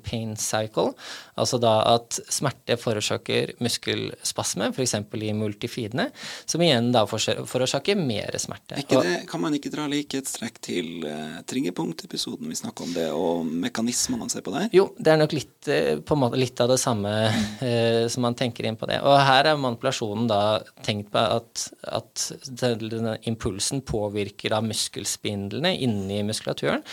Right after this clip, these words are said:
Speaker 1: og også da kan bryte denne spasmen eller denne negative syklusen.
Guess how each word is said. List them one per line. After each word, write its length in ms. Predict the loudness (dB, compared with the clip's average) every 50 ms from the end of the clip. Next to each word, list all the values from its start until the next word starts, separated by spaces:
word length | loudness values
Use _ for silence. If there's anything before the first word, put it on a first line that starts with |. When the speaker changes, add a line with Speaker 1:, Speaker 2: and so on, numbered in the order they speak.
| -12 -12 -12 -4 2
Speaker 1:
og 80 | 2 2 2
også 120 | 2 2
da 120 | 2 2 2
kan 240 | 2 0 0 0 0
bryte 440 | 0 -2 0 -2 -2 -4 -4 -2
denne 220 | 0 0 0 0 0
spasmen 640 | -2 -4 -2 -4 -2 -2 -2 -4 -4 -6 -6 -4 -4
eller 140 | -4 -4
denne 220 | -4 -4 -4 -2 -2 -2 -2
negative 640 | -4 -6 -6 -6 -6 -6 -4 -4 -4 -2 0 -2 -2 -2
syklusen. 640 | -2 -2 -2 -4 -4 -6 -8 -6 -6 -6 -8 -10